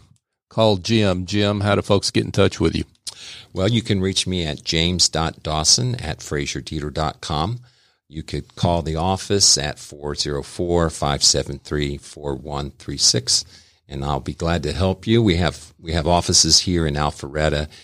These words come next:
Speaker 2: and, um, my partner Roger will always be willing to, uh, help you along the way.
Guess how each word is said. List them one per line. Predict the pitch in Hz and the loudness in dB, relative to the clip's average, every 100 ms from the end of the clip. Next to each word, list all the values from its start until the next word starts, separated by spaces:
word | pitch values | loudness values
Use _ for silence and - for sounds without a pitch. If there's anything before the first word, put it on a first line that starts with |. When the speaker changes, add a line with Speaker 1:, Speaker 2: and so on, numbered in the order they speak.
| _ _ | _ _
Speaker 2:
and, | - 73 73 73 | -4 -2 0 0
um, | 71 73 71 - | 0 0 -4 -6
my | - | -8
partner | - 82 64 80 | -2 -2 -2 -4
Roger | 71 78 78 78 69 | 0 0 0 -2 -4
will | - 73 76 _ _ - | -6 -12 -12 _ _ 0
always | - 73 71 | 2 4 2
be | - - | -2 -8
willing | 67 71 71 67 | -10 -10 -10 -6
to, | - 76 69 69 | -2 0 0 -2
uh, | 67 67 - - - | -4 -8 -14 -18 -6
help | 80 - | -6 -4
you | 71 | -4
along | 67 67 67 | -2 -2 -2
the | |
way. | 67 60 71 | -6 -8 -12